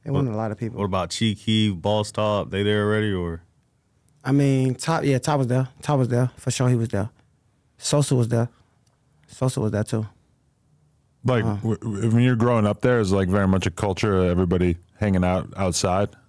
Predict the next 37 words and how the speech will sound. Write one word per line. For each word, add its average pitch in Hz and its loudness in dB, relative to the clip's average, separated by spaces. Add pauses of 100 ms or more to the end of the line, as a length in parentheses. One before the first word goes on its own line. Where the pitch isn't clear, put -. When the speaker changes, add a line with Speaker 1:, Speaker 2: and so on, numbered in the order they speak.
Speaker 3:
Like, 87 -2
you 90 -2
go 92 2
out 90 0
there 92 2
at 82 2
night 90 2
and 87 2
shit, 98 0
and 90 4
it's 82 2
just, 87 -2
like, 80 0
a 80 -2
bunch 80 -2
of 82 -2
people 85 2
who 82 2
are, 78 0
who 85 -2
are 85 2
always 80 0
kinda 80 -2 (140)
Speaker 1:
Yeah, 156 2
it 151 2
just 135 -2
busting. 143 -2
It 131 -10
just 131 -2
busting. 139 0
It 123 2
just, 123 -2 (760)
it 147 -4
just, 131 -4
motherfuckers 135 -2
all 127 2
over. 113 -2